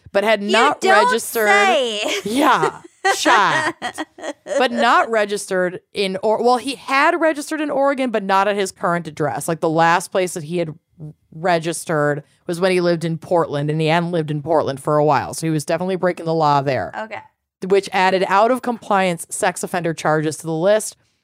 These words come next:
Speaker 1: for him as well. In nineteen ninety-nine, he was charged and convicted in Florida for, quote, "lewd or lascivious conduct with a child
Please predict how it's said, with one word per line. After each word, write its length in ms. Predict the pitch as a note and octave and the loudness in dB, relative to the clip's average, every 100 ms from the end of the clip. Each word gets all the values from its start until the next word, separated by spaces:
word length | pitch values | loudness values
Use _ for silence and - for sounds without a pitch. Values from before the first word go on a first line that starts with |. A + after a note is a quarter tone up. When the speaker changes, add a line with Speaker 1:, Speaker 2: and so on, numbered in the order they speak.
| _ | _
Speaker 1:
for 120 | - | -2
him 260 | F3+ E3+ E3 | 0 0 0
as 200 | D#3+ C#3+ | -4 -2
well. 360 | E3 D3+ C3+ - _ | 2 2 0 -6 _
In 180 | G3+ G#3 | -2 0
nineteen 380 | G3 G3 A#3+ C#4+ | 2 2 0 -2
ninety-nine, 680 | C4+ C4+ C#4 C#4 D4+ D4 G#3+ | 0 0 0 2 2 2 0
he 80 | F#3+ | -2
was 180 | G3+ G3+ | -4 -6
charged 520 | - G#3+ A3+ C#4+ B3 - | -2 2 4 2 -2 -4
and 160 | C4+ | -4
convicted 540 | B3 A#3 C4 D4 F#4 F#4 | -4 -2 -2 0 0 2
in 180 | E4 | -2
Florida 640 | D4 C4+ C#4+ D4 C#4 A3 G#3 | -4 0 4 6 4 2 2
for, 180 | G#3 | -2
quote, 440 | G3 - A3+ G3+ - | -2 0 2 2 -2
"lewd 540 | F#3 G#3+ C4+ D#4+ F4 F4 | -8 -2 2 4 4 2
or 280 | A3 G#3+ G3+ | 2 2 2
lascivious 1160 | G3 F3+ F3+ - - D#4 E4 D#4+ D#4+ D#4 - - _ _ | 2 0 0 -4 -2 0 2 2 2 -2 -8 -14 _ _
conduct 840 | - D#4 D#4+ D#4 B3 F#3 G3+ - - _ _ | 2 4 2 0 0 0 0 -6 -20 _ _
with 180 | C4+ C4+ | -4 -2
a 60 | - | -4
child 720 | - - D4 D4 D4+ D#4 | -4 0 2 2 2 0